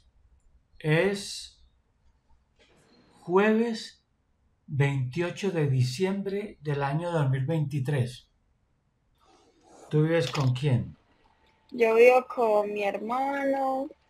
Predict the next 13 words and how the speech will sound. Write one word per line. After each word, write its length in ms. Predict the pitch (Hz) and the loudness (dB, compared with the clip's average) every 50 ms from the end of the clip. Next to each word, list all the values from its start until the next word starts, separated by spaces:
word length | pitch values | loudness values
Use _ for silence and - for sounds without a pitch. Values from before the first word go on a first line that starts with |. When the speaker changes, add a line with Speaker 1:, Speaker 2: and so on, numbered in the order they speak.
| _ _ - _ _ _ _ | _ _ -20 _ _ _ _
Speaker 2:
mi 160 | - 220 220 214 | -8 -6 -6 -4
mamá 680 | 208 202 196 190 196 220 220 226 247 247 247 247 247 277 _ _ _ _ _ _ _ - - - | -2 -2 -2 -2 -2 0 2 2 2 2 0 -2 -8 -10 _ _ _ _ _ _ _ -4 0 6
y 120 | 220 220 | 8 8
dos 260 | 214 208 196 190 185 185 | 10 10 8 4 2 2
gatos. 640 | 208 196 185 - - - 185 185 185 - - _ - - - _ _ _ _ _ _ _ _ _ _ _ _ _ _ _ _ _ _ _ _ _ _ _ _ _ _ _ _ _ _ _ _ _ _ _ _ _ _ _ _ _ _ _ _ _ _ _ _ _ _ _ _ _ _ _ _ _ _ _ _ _ _ _ _ _ _ _ _ _ _ _ _ _ _ _ _ _ _ _ _ _ _ _ _ _ _ - _ _ _ _ _ _ _ | 2 2 2 0 -2 -4 -8 -8 -8 -10 -16 _ -20 -20 -20 _ _ _ _ _ _ _ _ _ _ _ _ _ _ _ _ _ _ _ _ _ _ _ _ _ _ _ _ _ _ _ _ _ _ _ _ _ _ _ _ _ _ _ _ _ _ _ _ _ _ _ _ _ _ _ _ _ _ _ _ _ _ _ _ _ _ _ _ _ _ _ _ _ _ _ _ _ _ _ _ _ _ _ _ _ _ -20 _ _ _ _ _ _ _
Speaker 1:
O 40 | - | -8
sea 140 | - 165 165 | -6 -4 -4
que 120 | - 175 | -4 -4
tus 200 | 151 - 143 123 | -6 -4 -4 -4
padres 360 | 123 - 139 131 160 170 151 | -2 0 0 0 2 2 0
están 180 | - 151 131 131 | 0 0 -2 -2
separados. 720 | - - - 139 123 120 107 101 98 101 101 - - _ _ _ _ _ _ _ _ _ _ _ _ _ _ _ | -2 -4 -2 0 2 2 2 0 -4 -8 -10 -12 -18 _ _ _ _ _ _ _ _ _ _ _ _ _ _ _
Speaker 2:
Sí. 460 | _ - - 226 196 185 190 190 | _ -4 -2 -2 -2 -2 -4 -8